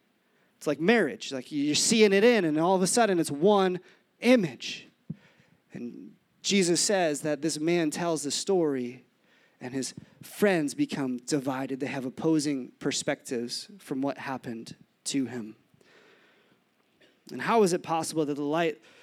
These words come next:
that shines in the darkness, instead of, uh, instead of bringing unity and harmony, instead it brings division? We're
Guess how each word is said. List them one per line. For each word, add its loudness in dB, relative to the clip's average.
that -2
shines 2
in 0
the 4
darkness, 2
instead 0
of, 0
uh, -16
instead 2
of 2
bringing 6
unity 4
and 0
harmony, 4
instead 2
it -4
brings 2
division? 6
We're 2